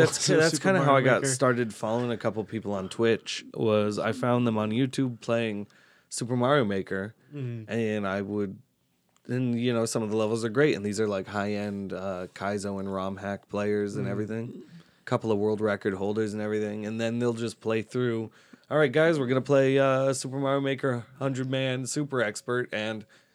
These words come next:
Speaker 1: just garbage after garbage, and
Speaker 2: Yeah.
Speaker 1: their reaction to it's hilarious, and I kinda wanna be a part of that.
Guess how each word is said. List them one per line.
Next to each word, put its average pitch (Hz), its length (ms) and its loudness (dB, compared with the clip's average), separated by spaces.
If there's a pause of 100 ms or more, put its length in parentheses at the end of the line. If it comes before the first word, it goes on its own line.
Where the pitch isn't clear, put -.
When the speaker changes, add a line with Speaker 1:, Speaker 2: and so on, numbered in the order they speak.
(960)
Speaker 1:
just 104 280 -8
garbage 123 720 6
after 95 260 -4
garbage, 117 640 2
and 131 80 4
Speaker 2:
Yeah. 110 140 2
Speaker 1:
their 107 40 2
reaction 117 480 2
to 107 120 2
it's 95 120 -2
hilarious, 107 680 2
and 92 240 -6
I 101 120 -4
kinda 107 280 -4
wanna 110 160 2
be 113 140 2
a 107 60 4
part 107 320 2
of 107 80 0
that. 85 260 -2